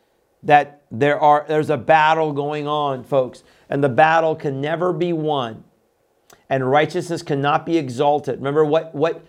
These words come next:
what exalts a nation? Righteousness. What does the Bible say? Righteousness exalts a nation.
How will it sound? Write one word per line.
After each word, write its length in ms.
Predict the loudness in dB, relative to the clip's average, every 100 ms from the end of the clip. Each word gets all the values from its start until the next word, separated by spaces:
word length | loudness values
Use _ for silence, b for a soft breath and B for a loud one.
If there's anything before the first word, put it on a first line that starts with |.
| b
what 160 | -2 0
exalts 440 | 0 0 -2 -2
a 60 | -6
nation? 480 | -6 -8 -8 -12 -14 _
Righteousness. 580 | -2 -2 -2 -8 -10 -8
What 100 | -4
does 80 | -4
the 60 | 0
Bible 280 | 0 0
say? 240 | -4 -6 B B
Righteousness 760 | -4 2 2 2 -4 -6 -6 -6
exalts 400 | -4 -2 -2 -6
a 40 |
nation. 440 | -8 -8 -10 -16